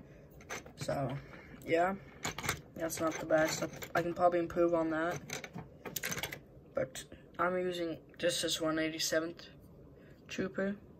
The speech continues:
just because that's a good clone for this build. You can see on the inside, enough room just to put one clone,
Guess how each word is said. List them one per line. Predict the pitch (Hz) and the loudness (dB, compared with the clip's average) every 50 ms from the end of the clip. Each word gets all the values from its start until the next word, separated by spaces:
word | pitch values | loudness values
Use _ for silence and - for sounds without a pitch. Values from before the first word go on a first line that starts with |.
| - - - | -18 -14 -10
just | - 165 - - | -8 -8 -8 -10
because | - - - 160 160 | -4 0 0 4 6
that's | 160 151 156 151 - - - - - - - - - - - - - - - - - - - - - - - - - - - - | 6 6 4 2 0 -6 -8 -8 -12 -16 -20 -20 -20 -20 -20 -20 -20 -20 -20 -20 -20 -20 -20 -18 -18 -18 -18 -18 -18 -16 -2 0
a | 143 160 156 156 - - - | 2 2 2 -2 -6 -10 2
good | - 180 175 175 | 4 4 4 4
clone | - - 175 165 160 160 160 | 2 0 2 2 2 2 2
for | - - | -2 0
this | 160 160 156 156 | 0 2 2 0
build. | - - 160 151 151 147 151 156 156 - - - - - - - - - - - - - - - | 0 -2 0 0 0 0 -2 -2 -4 -8 -12 -12 -10 -12 -10 -10 -12 -12 -14 -14 -20 -18 -14 -10
You | - - - - - - | -10 -10 -10 -12 -12 -10
can | 175 170 | -10 -8
see | - - 175 | -4 4 4
on | 170 165 170 | 4 4 4
the | 165 | 0
inside, | 170 175 175 175 - 185 175 180 180 180 - - - - - - - - - | 0 -2 -4 -2 2 4 4 4 4 2 0 -10 -18 -16 -16 -16 -16 -10 -4
enough | 170 170 170 - | -2 -2 0 0
room | 180 170 170 165 | 0 0 0 0
just | 165 160 160 - - | -2 -2 -2 -4 -6
to | - | -10
put | - - - 170 160 160 - - - - - - - - - - - - - - - - - - | -10 -2 2 2 2 2 0 -6 -16 -20 -20 -20 -20 -20 -20 -20 -20 -20 -20 -20 -20 -20 -6 6
one | - 175 180 180 | 8 8 8 8
clone, | 175 - 185 175 175 175 175 175 175 175 | 4 6 8 10 10 10 8 4 2 -2